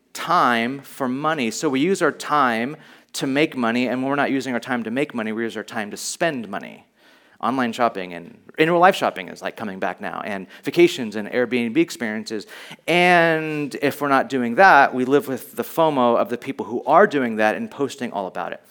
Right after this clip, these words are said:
Now, of course, we're all the way back to this idea of exhaustion and burnout. This is our cultural ethos. This is the topography of our,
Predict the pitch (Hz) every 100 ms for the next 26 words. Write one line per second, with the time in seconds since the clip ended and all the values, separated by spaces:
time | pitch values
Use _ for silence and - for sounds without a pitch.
0 | - - 127 - - 220 120 117 - -
1 | - 143 - 175 220 233 208 143 135 139
2 | 147 147 156 117 113 110 - 107 107 135
3 | 110 101 95 85 - _ _ _ _ _
4 | _ _ _ _ _ - - - 113 165
5 | - 185 156 131 113 123 131 120 - -
6 | 143 - 135 123 - 117 - - - -
7 | 135 - 139 123 120 131 120 127 131 131
8 | 131 107 107 107 101